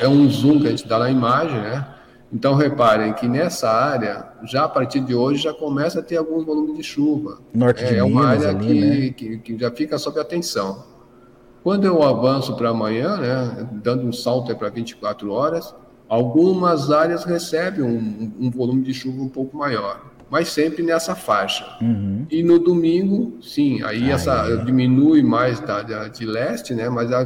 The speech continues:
Speaker 1: aumenta aqui na parte central, né, entre a Bahia e Minas.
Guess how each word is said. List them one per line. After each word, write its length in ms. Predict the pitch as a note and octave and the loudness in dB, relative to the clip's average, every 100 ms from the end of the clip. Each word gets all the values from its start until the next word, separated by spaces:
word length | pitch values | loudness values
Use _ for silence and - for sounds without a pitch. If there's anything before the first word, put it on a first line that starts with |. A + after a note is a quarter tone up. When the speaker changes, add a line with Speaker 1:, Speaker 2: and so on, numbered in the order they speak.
| B2+ | 0
Speaker 1:
aumenta 580 | B2 B2 A#2+ B2+ C#3 D#3 | 0 2 2 0 -2 -6
aqui 120 | D3 | -4
na 140 | D3+ | -6
parte 280 | C#3 C#3+ C#3+ | -4 -6 -6
central, 600 | - E3+ D#3+ C#3 C3+ A2+ | -8 -6 -4 -2 0 -2
né, 260 | A2 G#2 A2+ | -4 -6 -6
entre 240 | A#2+ G#2+ | -6 -6
a 80 | G#2 | -4
Bahia 540 | G2+ G2 G2+ A#2+ A#2 - | -4 -6 -4 -4 -6 -6
e 40 | C#3+ | -8
Minas. 640 | C3 A2 G2+ - - | -6 -8 -10 -16 -20